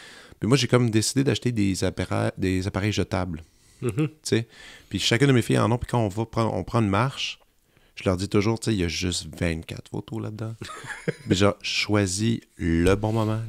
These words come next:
Speaker 1: la bonne chose. Ben, les filles sont toujours en train d'observer puis de trouver l-, la bonne lumière au bon moment, le bon angle. Puis là, il, il, puis ça devient comme un projet vraiment le fun parce que là, je pense que chacune, ils ont comme une dizaine de photos de fait. Puis c'est rien qu'à la toute fin qu'ils vont voir, là. Tu sais, c'est un,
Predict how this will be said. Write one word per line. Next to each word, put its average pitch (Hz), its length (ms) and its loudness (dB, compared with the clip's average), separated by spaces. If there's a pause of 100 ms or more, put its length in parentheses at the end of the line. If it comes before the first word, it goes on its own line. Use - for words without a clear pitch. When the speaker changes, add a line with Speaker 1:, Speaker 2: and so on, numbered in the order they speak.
Speaker 1:
la 82 340 -2
bonne 90 240 -2
chose. 104 200 -2
Ben, 98 100 0
les 90 120 -2
filles 117 260 -2
sont 107 140 -8
toujours 107 320 -2
en 107 60 -2
train 104 140 -6
d'observer 98 540 -4
puis 98 120 -14
de 90 80 -8
trouver 101 480 -2 (480)
l-, 101 160 -10 (220)
la 90 460 -6
bonne 92 280 -2
lumière 92 580 -2 (540)
au 85 60 -4
bon 87 180 -2
moment, 85 240 -2
le 82 160 -4
bon 90 320 -4
angle. 87 480 -10 (180)
Puis 101 120 -4
là, 95 180 -4
il, 90 300 -8
il, - 180 -18
puis - 100 -14 (100)
ça 101 140 -2
devient 101 220 0
comme 113 160 0
un 87 60 -2
projet 92 360 -4
vraiment 90 320 -6
le 87 60 -8
fun 113 280 -4
parce 85 200 -8
que - 80 -8
là, 87 220 -4
je - 80 -12
pense 90 180 -10
que - 100 -14
chacune, - 300 -8
ils 87 60 -10
ont 95 40 -16
comme - 220 -14
une 95 140 -16
dizaine 90 260 -8
de 92 60 -8
photos 95 340 -10
de - 40 -18
fait. 104 200 -8
Puis 85 180 -6
c'est - 220 -6
rien 101 100 -2
qu'à 90 220 -6
la 82 120 -12
toute - 220 -10
fin 98 180 -6
qu'ils 92 160 -12
vont 85 80 -8
voir, 95 280 -2
là. 87 100 -6
Tu - 140 -6
sais, 135 80 -6
c'est 117 80 0
un, 92 60 0